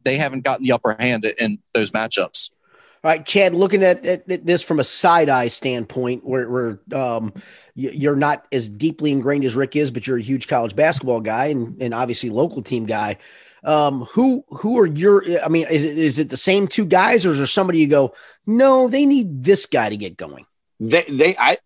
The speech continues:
Speaker 3: for me, I think it's, it's Kunkel or, or Kiki Tandy, one of the two.
Speaker 2: So you're going
Speaker 3: Like
Speaker 2: off the reservation with it.
Speaker 3: Well, well, I, I think we've talked about this a lot with Xavier this year, is that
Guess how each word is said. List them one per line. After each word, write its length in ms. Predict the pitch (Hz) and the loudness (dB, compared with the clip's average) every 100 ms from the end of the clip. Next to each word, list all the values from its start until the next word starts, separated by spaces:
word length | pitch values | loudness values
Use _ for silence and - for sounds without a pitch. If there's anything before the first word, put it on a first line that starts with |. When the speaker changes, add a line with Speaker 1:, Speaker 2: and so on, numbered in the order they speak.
| - | -4
Speaker 3:
for 80 | |
me, 220 | 165 190 254 | 0 2 2
I 140 | 180 | 2
think 260 | - 175 160 | 0 -6 -4
it's, 320 | 151 - - | -4 -6 -10
it's 420 | 135 139 - - _ _ _ _ | -10 -8 -10 -14 _ _ _ _
Kunkel 360 | - 190 214 - _ _ _ _ _ _ _ - | 0 0 0 -4 _ _ _ _ _ _ _ 2
or, 340 | 165 180 156 - | 4 6 4 2
or 160 | 143 | 0
Kiki 320 | 123 196 175 151 | 0 -8 -8 -4
Tandy, 400 | 151 170 196 131 | 0 0 2 2
one 260 | 113 165 | 2 2
of 140 | 202 131 | 2 0
the 80 | |
two. 480 | 135 - 202 190 139 - | -4 0 4 4 2 -2
Speaker 2:
So 140 | - 208 | -2 0
you're 160 | 214 240 | 2 4
going 140 | 269 | 6
Speaker 3:
Like 80 | 269 | 6
Speaker 2:
off 60 | 254 | 4
the 80 | 208 | 4
reservation 640 | 226 202 202 208 202 156 | 4 6 6 4 4 2
with 160 | 113 | 0
it. 80 | 87 _ _ _ _ _ | -4 _ _ _ _ _
Speaker 3:
Well, 240 | - - - | -2 -2 2
well, 300 | 233 226 226 | 6 6 4
I, 200 | - - - | 0 -8 -4
I 80 | 175 | -2
think 240 | 233 226 | -2 -2
we've 140 | 214 | -4
talked 260 | - 190 208 | 0 0 2
about 220 | 214 196 | 2 2
this 140 | 180 170 | 0 0
a 40 | |
lot 220 | 156 156 | 2 2
with 100 | 139 | 0
Xavier 320 | 110 165 240 | -4 -4 -4
this 240 | 208 139 - | -4 -4 -2
year, 220 | 131 143 | 0 2
is 160 | 127 - | 0 2
that 240 | 143 135 | 0 0